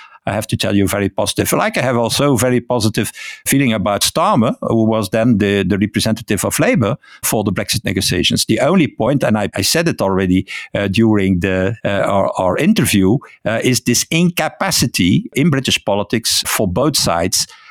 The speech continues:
to, to make, uh, an agreement or a compromise on a question so existential for a country as are we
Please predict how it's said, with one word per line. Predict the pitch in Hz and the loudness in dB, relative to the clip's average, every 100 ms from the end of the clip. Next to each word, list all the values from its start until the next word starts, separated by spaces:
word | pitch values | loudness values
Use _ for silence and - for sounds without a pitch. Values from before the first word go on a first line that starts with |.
| _ | _
to, | - 117 110 107 110 - - _ 127 | 2 4 6 4 2 -4 -20 _ 2
to | |
make, | 113 151 147 120 - - 113 | 4 4 2 0 -6 -4 -2
uh, | 107 110 | 0 0
an | 113 | 0
agreement | 101 135 147 139 101 | 0 2 4 4 2
or | 101 | 0
a | 95 | 0
compromise | 147 175 - 87 90 101 - - - | -2 -2 0 0 0 -2 -4 -6 -2
on | 120 117 - - | 0 0 -2 -6
a | 110 - | -6 -2
question | 202 196 - 120 117 | 0 0 0 0 2
so | - - 254 240 - 151 | 2 2 4 2 0 -4
existential | 135 131 - - 254 339 135 | -2 0 0 0 2 2 0
for | - 104 | 0 -2
a | 101 | 0
country | 104 101 117 127 135 - - - - | 0 0 2 0 -2 -8 -12 -10 -6
as | 139 127 - - - | -4 -4 -6 -8 -2
are | 127 120 | 0 2
we | 120 | 2